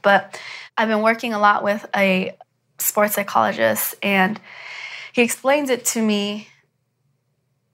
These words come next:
in a way that, like, the same emotions you get when you're fearful are the same emotions you get when you're excited.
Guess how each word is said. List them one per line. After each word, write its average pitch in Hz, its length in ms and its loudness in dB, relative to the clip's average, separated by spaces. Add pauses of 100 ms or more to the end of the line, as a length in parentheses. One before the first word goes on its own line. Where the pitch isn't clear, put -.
(420)
in 226 140 0
a 214 80 2
way 208 320 0
that, 202 460 2 (1200)
like, 220 140 -2
the 220 80 0
same 247 300 2
emotions 220 580 0
you 202 80 -6
get 196 440 0 (600)
when 202 260 0
you're 190 200 2
fearful 202 760 0 (480)
are 202 180 2
the 202 120 -6
same 214 260 -4
emotions 196 540 -2
you 196 80 -4
get 190 220 -2
when 180 140 -4
you're 175 120 -4
excited. - 580 -8